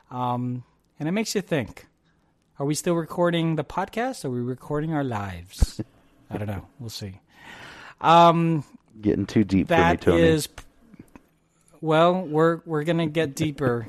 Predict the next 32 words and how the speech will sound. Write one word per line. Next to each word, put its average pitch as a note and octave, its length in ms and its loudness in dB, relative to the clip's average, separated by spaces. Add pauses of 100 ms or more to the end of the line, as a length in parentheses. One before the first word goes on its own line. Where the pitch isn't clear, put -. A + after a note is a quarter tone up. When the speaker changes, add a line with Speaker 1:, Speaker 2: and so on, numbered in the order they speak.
(140)
Speaker 1:
<laughs> - 160 -20
You'll C3+ 160 -6
see. A#2 360 -6 (540)
Um, A#2+ 520 -2 (320)
no C#3 220 -2
jokes C#3 340 -2
there. A#2 340 -4
Uh, D#3+ 220 4
we're F#3 160 4
gonna G#3+ 200 4
go F#3+ 160 4
ahead F3+ 220 0
and E3+ 120 0
close F3+ 380 -2
this E3+ 200 -4
out. E3 320 2
Um, D3 400 -4
if D#3+ 240 -8
you A3 160 0
guys G3 320 0
wanna F3+ 220 -2
follow E3+ 420 2
me, D3+ 680 0
uh, C3 160 -2
you C3+ 100 -4
can D#3 160 -8
find D#3+ 240 0
me D#3 60 0
on D3 80 0
the C3+ 60 -4
social D3+ 320 -4
networks D3+ 420 -4